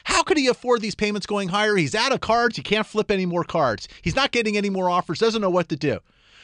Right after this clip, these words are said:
Well, we explored what we have in the equity in his property 'cause his home started to work harder for him.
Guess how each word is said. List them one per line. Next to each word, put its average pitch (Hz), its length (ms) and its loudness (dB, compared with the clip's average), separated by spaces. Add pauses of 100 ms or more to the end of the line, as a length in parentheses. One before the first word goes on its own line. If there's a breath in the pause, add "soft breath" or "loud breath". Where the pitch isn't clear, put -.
(140)
Well, 254 200 4
we 220 180 0
explored 226 600 -2
what 233 180 0
we 240 140 -4
have 170 340 0 (100)
in 175 120 -2
the 202 200 -6
equity 170 440 0
in 151 80 -2
his 147 100 -6
property 165 500 -2 (220 soft breath)
'cause - 160 -2
his 277 180 0
home 247 180 -2
started 208 300 0
to 196 60 0
work 185 200 -2
harder 175 300 -2
for 110 160 -8
him. 87 140 -10